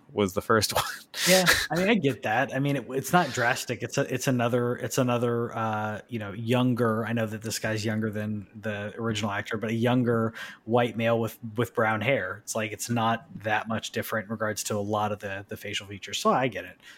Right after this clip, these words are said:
Speaker 2: I get
Speaker 1: Well,
Speaker 2: it.
Speaker 1: apparently Peter's supposed to be twenty-four, and the, the act, this, this m-, model is twenty-seven.
Speaker 2: There you go.
Speaker 1: So whatever.
Speaker 2: Yeah. So people
Speaker 1: And
Speaker 2: saying,
Speaker 1: I,
Speaker 2: "Stupid."
Speaker 1: I looked at the original model, and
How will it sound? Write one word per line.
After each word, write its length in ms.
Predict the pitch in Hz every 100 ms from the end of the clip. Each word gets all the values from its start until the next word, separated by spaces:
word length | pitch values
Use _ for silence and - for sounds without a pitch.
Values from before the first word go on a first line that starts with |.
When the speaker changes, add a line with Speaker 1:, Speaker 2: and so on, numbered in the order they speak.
| -
Speaker 2:
I 60 | 113
get 80 |
Speaker 1:
Well, 80 | 123
Speaker 2:
it. 60 | 131
Speaker 1:
apparently 320 | 180 196 185
Peter's 340 | 165 165 156
supposed 260 | - 143 139
to 40 | 131
be 80 |
twenty-four, 680 | 120 131 131 117 - 110 131
and 160 | 127 98
the, 200 | 95 95
the 160 | 95
act, 280 | 92 98 - _
this, 260 | 110 107 -
this 280 | 101 101 98
m-, 160 | 95 - _
model 500 | - 101 101 104 95
is 140 | 85 -
twenty-seven. 720 | 104 95 85 98 90 - 110
Speaker 2:
There 100 | 113
you 80 | 110
go. 60 |
Speaker 1:
So 360 | 110 101 95 92 - _ _ -
whatever. 360 | - 98 85 - _ _
Speaker 2:
Yeah. 120 | 107
So 560 | - - - - - 143
people 240 | 160 151 117
Speaker 1:
And 80 |
Speaker 2:
saying, 280 | 113 127 120 - - - - - - -
Speaker 1:
I, 100 | 127
Speaker 2:
"Stupid." 180 | 131 92 - _ _ -
Speaker 1:
I 100 | 139
looked 240 | 165 185 175
at 60 |
the 100 | 160
original 540 | 131 190 185 123 101 -
model, 600 | 107 107 107 107 107 110 -
and 420 | 120 117 113 110